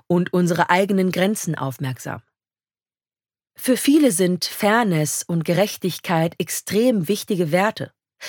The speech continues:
Und wenn es an Generationen, sozialer oder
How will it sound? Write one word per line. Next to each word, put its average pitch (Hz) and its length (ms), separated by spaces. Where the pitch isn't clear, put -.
Und 151 160
wenn 180 100
es 196 100
an 185 160
Generationen, 175 1040
sozialer 180 880
oder 156 240